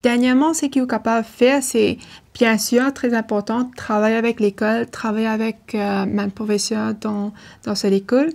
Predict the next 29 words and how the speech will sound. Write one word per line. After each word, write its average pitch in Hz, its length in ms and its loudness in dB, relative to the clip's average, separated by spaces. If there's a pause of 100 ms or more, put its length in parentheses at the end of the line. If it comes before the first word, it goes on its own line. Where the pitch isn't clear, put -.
(340)
et 233 180 4
aussi 277 300 4
travailler 240 560 0
avec 226 300 -2 (360)
les 220 220 2
autres - 320 -4
parents 196 380 -4 (260)
de 220 80 2
la 208 80 4
victime. 208 440 -2 (220)
Il 196 140 -2
est 214 60 2
important 214 380 0
qu'ils 233 180 0
aient 208 60 2
tout 285 200 -2
coopéré 262 520 0
ensemble 262 420 -2
pour 240 260 -4
improve 247 560 0
la 220 100 -2
situation 247 600 -4 (560)
et, 233 440 4
euh, 214 300 2
rester 320 320 2
optimiste, 240 540 0
hein, 240 180 0
parce 226 200 -4
que 233 340 4